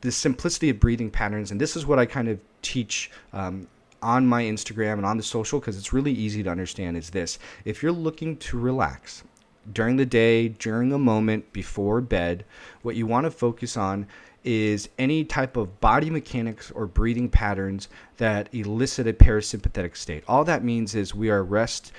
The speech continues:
we are relaxed, our body is shifting from focusing on hunting and protecting ourselves and loved ones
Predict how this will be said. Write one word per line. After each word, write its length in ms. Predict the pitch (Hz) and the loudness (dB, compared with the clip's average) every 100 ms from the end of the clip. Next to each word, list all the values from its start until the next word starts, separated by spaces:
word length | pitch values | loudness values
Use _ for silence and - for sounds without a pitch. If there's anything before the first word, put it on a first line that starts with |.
| - | -16
we 140 | - 101 | -4 -2
are 60 | |
relaxed, 600 | 95 95 98 104 113 - - | -2 -2 2 2 2 -8 -6
our 100 | 110 | -4
body 520 | 87 101 101 117 120 | 0 2 4 2 0
is 80 | 110 | 0
shifting 640 | - - 131 - 135 127 123 - - | -2 -2 -4 -2 -2 -2 -6 -18 -10
from 200 | - 104 | -6 -6
focusing 680 | - 135 131 156 - 139 120 | -2 -2 0 -4 -4 0 0
on 140 | 92 | -2
hunting 680 | 92 - 165 170 165 160 147 | -4 -2 0 0 2 2 2
and 160 | 98 | 2
protecting 640 | - 101 - 139 127 139 131 | 0 0 -2 -4 -2 0 0
ourselves 480 | 107 - 113 113 107 | -2 0 0 0 -2
and 140 | 98 | 0
loved 180 | 110 107 | 0 0
ones 380 | 110 101 101 | -2 -2 -4